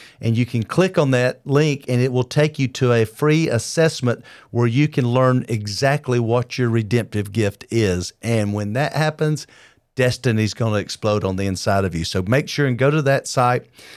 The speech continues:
get a hold of that free access. And then, of course, if you would like to further your knowledge, you can get the Transformation Workbook at Amazon,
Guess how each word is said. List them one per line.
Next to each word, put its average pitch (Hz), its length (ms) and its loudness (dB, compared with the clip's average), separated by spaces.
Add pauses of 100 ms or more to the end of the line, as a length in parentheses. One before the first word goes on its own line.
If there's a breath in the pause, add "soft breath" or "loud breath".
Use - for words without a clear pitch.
(180 loud breath)
get 135 120 4
a 135 80 4
hold 127 240 2
of 123 100 2
that 127 200 0
free 131 260 2
access. 113 600 0
And 104 160 -2
then, 107 100 2
of 101 80 -2
course, 127 280 -2
if 104 120 -10
you 110 60 -2
would 107 120 -2
like 117 180 0
to - 60 -12
further 123 400 0
your 110 240 0
knowledge, 117 420 0 (260 loud breath)
you 104 100 -4
can 107 160 0
get 107 160 0
the 104 80 0
Transformation 110 760 -2
Workbook 143 520 0
at 107 120 -2
Amazon, 117 600 0